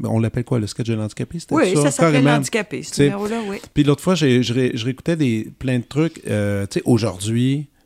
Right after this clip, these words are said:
Speaker 1: est-ce que ce, ce sketch-là pourrait exister ? Je me suis même posé la question l'autre fois. Je me suis dit, puis j'étais curieux d'avoir ton point de vue là-dessus, étant donné qu'on est dans un mo-, on est quand même dans un moment assez intéressant où les choses changent beaucoup, parce que
Speaker 2: Mhm.
Speaker 1: même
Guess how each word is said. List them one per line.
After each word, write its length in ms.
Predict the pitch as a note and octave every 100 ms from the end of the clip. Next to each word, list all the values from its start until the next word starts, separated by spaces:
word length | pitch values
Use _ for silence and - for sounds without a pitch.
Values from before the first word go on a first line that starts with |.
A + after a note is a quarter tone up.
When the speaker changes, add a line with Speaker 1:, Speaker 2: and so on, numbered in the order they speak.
| _ _
Speaker 1:
est-ce 200 | - G#2
que 100 | -
ce, 120 | D#3 - A#2+ -
ce 180 | - -
sketch-là 540 | G2 - G#2+ - A#2+ B2+
pourrait 340 | - G2 G#2+ -
exister ? 560 | G#2 G2 F2+ - B2 B2
Je 60 |
me 60 | A2
suis 140 | -
même 120 | G3
posé 240 | E3 A2 G2+
la 120 | F#2+
question 400 | G#2 - - G#2+
l'autre 200 | G2 -
fois. 160 | - A2+
Je 120 | -
me 60 |
suis 160 | F#2+ A2+
dit, 60 | G#2
puis 120 | G2+
j'étais 180 | - G#2
curieux 200 | A2 B2
d'avoir 200 | G#2+ G#2+
ton 140 | G2
point 200 | F2+ G2
de 40 | F2+
vue 120 | G#2
là-dessus, 360 | F#2 - - F#2+
étant 200 | G2 A2
donné 180 | G#2
qu'on 160 | B2+ G#2
est 40 |
dans 180 | G2+ G2
un 60 | G2+
mo-, 180 | G2+ -
on 120 | G2+
est 100 | A#2+
quand 120 | C#3+ G#3
même 100 | A3
dans 160 | B2+
un 40 | A#2
moment 200 | A2 A#2
assez 280 | G#2+ - A#2+
intéressant 480 | G#2 G#2 F#2+ - A#2+
où 100 | G2
les 140 | F#2
choses 300 | - G2 G2
changent 340 | - A#2 G#2+ G2
beaucoup, 280 | F#2 - D#3
parce 160 | D#3
que 80 | E3+
Speaker 2:
Mhm. 100 | F#3+
Speaker 1:
même 240 | B2 D#3+